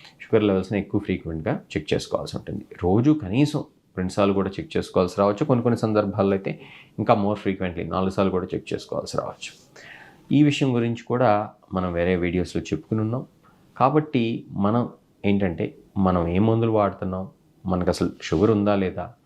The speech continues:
అలానే షుగర్ వచ్చేటువంటి రిస్క్ ఉందా, లేకపోతే మ-, ప్రెగ్నెంటా, ఇట్లాంటి వాటన్నిటిని పరిగణలో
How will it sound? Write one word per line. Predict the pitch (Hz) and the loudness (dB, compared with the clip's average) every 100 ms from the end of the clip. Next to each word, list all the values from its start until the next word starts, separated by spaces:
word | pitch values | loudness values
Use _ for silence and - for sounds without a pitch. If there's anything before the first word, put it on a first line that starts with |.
| - - _ - - | -20 -20 _ -6 2
అలానే | 95 98 98 98 - _ _ - | 4 4 2 -2 -14 _ _ -16
షుగర్ | - 107 110 107 | -2 4 4 4
వచ్చేటువంటి | 87 104 104 90 85 | 0 -2 -2 -4 -4
రిస్క్ | 85 - | -8 -4
ఉందా, | 123 104 95 - _ _ - - - | -2 0 -2 -6 _ _ -20 -6 -2
లేకపోతే | 87 87 95 - 87 | 0 0 -4 -6 -6
మ-, | |
ప్రెగ్నెంటా, | 90 - - 85 85 107 101 95 87 - _ _ _ | -8 -10 -2 0 4 2 2 -2 -6 -10 _ _ _
ఇట్లాంటి | 101 110 104 98 | -6 0 0 2
వాటన్నిటిని | 95 95 92 90 90 | 0 -2 -6 -6 -8
పరిగణలో | 78 85 87 95 90 | -8 -6 0 2 0